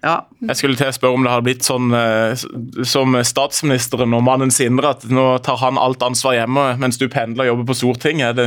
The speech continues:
Speaker 2: noe likhetstrekk der?
Speaker 1: Ja, det er jo faktisk noe, eh, likhetstrekk på det arbeidsmessig, fordi at det er han det faller på.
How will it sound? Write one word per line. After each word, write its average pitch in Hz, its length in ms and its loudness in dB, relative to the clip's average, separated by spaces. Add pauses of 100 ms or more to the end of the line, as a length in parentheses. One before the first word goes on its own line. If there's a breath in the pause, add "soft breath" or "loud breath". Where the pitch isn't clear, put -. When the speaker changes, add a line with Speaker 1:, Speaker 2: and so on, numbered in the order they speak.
Speaker 2:
noe 123 80 4
likhetstrekk 127 560 -2
der? 135 260 -2
Speaker 1:
Ja, 170 220 2
det 185 80 0
er 160 240 2
jo 190 80 0
faktisk 160 560 -4
noe, 139 240 2
eh, 139 240 0
likhetstrekk 143 760 -4
på 156 140 0 (140)
det 120 180 0
arbeidsmessig, 139 800 -2
fordi 139 340 -2
at 127 140 -4
det 147 160 -2
er 156 160 -2
han 139 220 0
det 143 100 -4
faller 131 320 -2
på. 101 220 -6